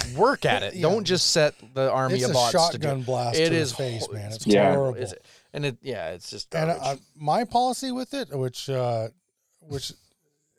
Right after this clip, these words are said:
Speaker 2: is ruthless, like, I block the bot, I block the home account.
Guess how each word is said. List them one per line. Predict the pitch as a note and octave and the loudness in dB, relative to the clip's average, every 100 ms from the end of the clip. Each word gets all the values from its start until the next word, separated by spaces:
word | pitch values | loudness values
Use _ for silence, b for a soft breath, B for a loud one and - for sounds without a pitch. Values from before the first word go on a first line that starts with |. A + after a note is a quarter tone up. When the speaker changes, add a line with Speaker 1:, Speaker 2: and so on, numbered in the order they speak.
| _ _ | _ _
Speaker 2:
is | D#3 B2 G#2+ | -8 -8 -8
ruthless, | A#2 D3 G3 - A2 F#2+ - | -6 -4 -4 -6 -8 -8 -12
like, | G#2+ A#2 A2+ - b b b b b | -8 -6 -6 -12 b b b b b
I | C3+ | -6
block | D3+ F#3+ F#3 | 0 2 0
the | - | -2
bot, | B2 D3+ E3 E3+ - | 0 2 4 0 -2
I | E3 | -2
block | G3+ A#3 G#3+ - | 2 2 0 -4
the | D3 | -10
home | A2+ - G3 F#3+ | -8 -4 -4 -4
account. | C3 - G#2 G2+ G#2+ - | -6 -8 -10 -10 -12 -18